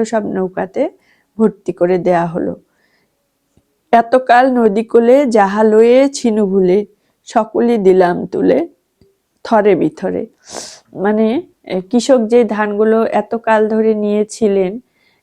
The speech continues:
এই নদীর তীরে একা একা, আহ, পাকা ধানগুলো নিয়ে শঙ্কার মধ্যে বসেছিলেন, তিনি এই ধানগুলো সব নৌকার মধ্যে উঠিয়ে দিলেন থরে বিথরে। "এখন আমারে লহ করুণা করে", মানে ধান নেয়া হয়েছে, এখন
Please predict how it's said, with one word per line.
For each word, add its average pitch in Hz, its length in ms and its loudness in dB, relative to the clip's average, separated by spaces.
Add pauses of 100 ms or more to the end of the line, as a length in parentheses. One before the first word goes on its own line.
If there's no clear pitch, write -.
এই 202 160 2
নদীর 202 420 -2
তীরে 202 240 2
একা 190 340 -4
একা, 190 280 -6 (100)
আহ, 180 260 -8
পাকা 185 340 -8
ধানগুলো 196 480 -4
নিয়ে 196 220 -4
শঙ্কার 202 460 -8
মধ্যে 202 260 -10
বসেছিলেন, 208 640 -10
তিনি 202 240 -8
এই 190 160 0
ধানগুলো 190 480 -8
সব - 320 -2
নৌকার 196 360 -8
মধ্যে 196 280 -8
উঠিয়ে 190 340 -2
দিলেন 170 340 -4
থরে 175 280 -8
বিথরে। - 420 -10 (1080)
"এখন 233 380 -2 (140)
আমারে 226 440 -2
লহ 220 240 -2 (160)
করুণা 233 560 -2
করে", 214 360 -2 (600)
মানে 247 180 0
ধান 247 300 0
নেয়া 285 220 0
হয়েছে, 285 460 0
এখন 254 320 -4